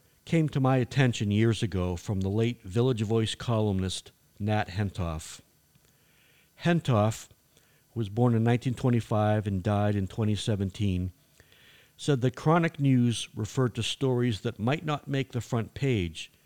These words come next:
but sometimes have more lasting importance than the jolt of breaking news. For instance, Hentoff said, Charles Dickens seldom covered breaking news,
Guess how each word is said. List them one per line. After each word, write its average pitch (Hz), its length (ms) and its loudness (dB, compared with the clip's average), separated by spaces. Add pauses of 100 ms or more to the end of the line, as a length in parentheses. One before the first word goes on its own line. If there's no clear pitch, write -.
(460)
but 113 140 -4
sometimes 139 640 0
have 107 180 0
more 113 240 2
lasting 113 460 0
importance 107 680 -4
than 98 180 -4
the 92 80 -2
jolt 104 360 0
of 85 160 -4
breaking 92 400 0
news. 85 500 -2 (1300)
For 139 200 2
instance, 135 500 2
Hentoff 104 440 0
said, 80 380 -4 (1500)
Charles 156 320 2
Dickens 104 460 0
seldom 113 380 0
covered 101 520 -2
breaking 101 460 2
news, 104 540 0